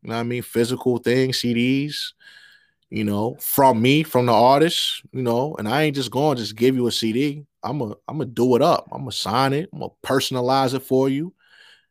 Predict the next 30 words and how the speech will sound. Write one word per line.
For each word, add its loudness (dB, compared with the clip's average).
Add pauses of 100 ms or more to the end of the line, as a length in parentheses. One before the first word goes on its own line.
(120)
You 0
know 2
what 4
I 2
mean? -2
You -8
know, 2
you 2
might 2
get 2
a, 4
a -10
little 4
extra, 0
you -10
know -6
what -2
I'm -2
saying? 0
You -2
never -2
know. -2
I -8
mean, -2
it's -4
just -8
all 2
about 2
how 4
you 2